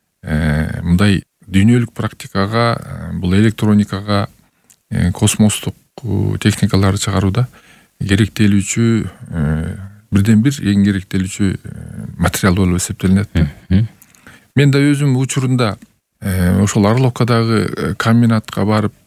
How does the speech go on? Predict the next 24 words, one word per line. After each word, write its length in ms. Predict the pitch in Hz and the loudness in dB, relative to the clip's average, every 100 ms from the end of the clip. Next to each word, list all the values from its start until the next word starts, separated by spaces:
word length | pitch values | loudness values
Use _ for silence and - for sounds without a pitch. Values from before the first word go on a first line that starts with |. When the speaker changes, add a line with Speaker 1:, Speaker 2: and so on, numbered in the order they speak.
| _ 92 | _ -2
Speaker 1:
э, 520 | 82 80 82 - - - | 0 2 0 -4 -10 -2
таанышуу 840 | 107 113 113 - 107 101 98 95 | 2 4 2 0 0 2 2 2
иретинде, 640 | 101 90 - 90 95 90 - _ _ _ _ _ _ - | 0 0 0 0 2 -2 -6 _ _ _ _ _ _ -4
э, 400 | 82 82 80 87 | 0 2 4 4
Өнөр 200 | 107 104 | 4 2
жай 260 | 110 98 | 0 0
министерствосунда 880 | 85 101 101 104 92 92 - 92 98 | 2 0 2 -2 -2 -6 -2 0 0
иштеп 260 | 95 95 - | -2 -4 -4
турган 260 | 95 90 | -4 -2
учурумда 440 | 87 - 92 90 87 | -2 -2 0 2 2
барып, 300 | 101 104 127 - - _ - - - - | 0 0 -2 -8 -20 _ -20 -20 -20 -4
баардык 440 | 101 117 120 120 - _ - | 0 2 2 0 -4 _ -2
жасалып 340 | 101 107 110 | 0 2 0
аткан 280 | 101 - 95 | -2 0 0
иштерди 540 | 98 - 104 101 123 | 0 0 0 0 0
ошол 300 | 123 95 87 90 | 0 -2 -2 -2
Ак 200 | 95 - | -6 -4
Түздөгү, 540 | 107 - - 104 107 - - _ _ _ _ _ - | -4 -2 0 2 2 -2 -12 _ _ _ _ _ -2
э, 200 | 82 82 | 0 2
карьерден 560 | 104 107 104 101 98 | 2 2 2 2 0
тартып, 480 | 101 101 104 135 135 - | 0 -2 -2 -4 -4 -4
Орловкадагы 640 | 95 98 107 98 98 104 101 | -4 0 0 0 0 0 0
комбинаттын 720 | 110 101 101 95 - 104 101 | 2 4 4 0 -2 0 0
ичи, 380 | 98 - 120 | 0 0 -2